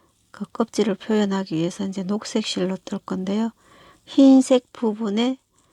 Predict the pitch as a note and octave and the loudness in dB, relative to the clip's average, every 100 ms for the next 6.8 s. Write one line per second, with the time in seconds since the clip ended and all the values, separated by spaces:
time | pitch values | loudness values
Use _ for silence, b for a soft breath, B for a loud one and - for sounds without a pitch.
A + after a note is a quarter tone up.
0 | b b b _ _ - - G#3 A3 - | b b b _ _ -14 -4 -4 0 0
1 | A#3+ A3 - F#3+ F3+ - - E3+ _ _ | 2 0 -2 -4 -6 -8 -10 -12 _ _
2 | G#3+ G#3+ G#3+ G#3 G#3+ - - F#3+ F#3+ F#3+ | -4 -2 -2 -2 -6 -6 -6 -4 -4 -6
3 | F#3+ F3+ A3+ B3+ b b b b b b | -6 -4 -4 -4 b b b b b b
4 | _ _ G3+ - G#3 A#3 B3 _ _ _ | _ _ -14 -8 -4 -4 -4 _ _ _
5 | _ _ _ _ _ _ _ _ - A#3 | _ _ _ _ _ _ _ _ -6 -6
6 | - - G#3+ G3+ - - B3+ C4 | -4 -4 -4 -6 -10 -4 -2 -2